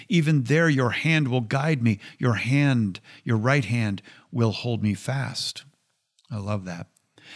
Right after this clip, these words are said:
You know, there's, there's three words that are really important to discovering God in the ordinary places. One is omnipresent. The theological word is omnipresent, present everywhere. Omnipresent means that God is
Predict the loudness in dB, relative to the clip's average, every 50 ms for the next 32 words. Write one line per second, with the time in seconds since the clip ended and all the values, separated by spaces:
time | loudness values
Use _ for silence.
0 | -20 -18 -4 2 4 4 4 6 4 2 2 0 -4 -4 -2 -2 -2 -2 0 0
1 | 2 2 4 4 4 4 4 4 2 0 -2 -2 -2 0 2 4 4 4 4 4
2 | 4 2 0 -4 -4 -4 -4 -6 -6 -4 -4 -4 -4 -4 -2 -2 0 0 0 0
3 | 0 0 2 2 2 2 2 0 0 -2 -2 -2 -2 -2 -2 -4 -4 -6 -8 -10
4 | -4 0 0 2 2 2 0 -2 -4 0 2 4 4 6 4 4 2 0 -6 -10
5 | -20 -20 _ -2 0 2 2 2 0 0 -2 -2 0 0 0 2 0 -2 -6 -8
6 | -12 _ -20 _ -20 -20 -20 -20 -20 -20 -20 _ _ _ -10 -2 2 2 4 4
7 | 4 4 2 2 -2 -4 -4 -4 0 4 4 4 4 4 2 2 2 4 6 6
8 | 4 4 2 0 2 2 2 2 2 -2 -2 -2 0 0 0 2 0 -2 -4 -2
9 | -2 -2 2 2 0 0 0 -2 -4 -4 -4 -4 -2 0 2 2 2 0 0 0
10 | 0 0 0 -2 -2 -2 -2 -2 0 -2 -2 0 2 2 2 2 0 -2 -4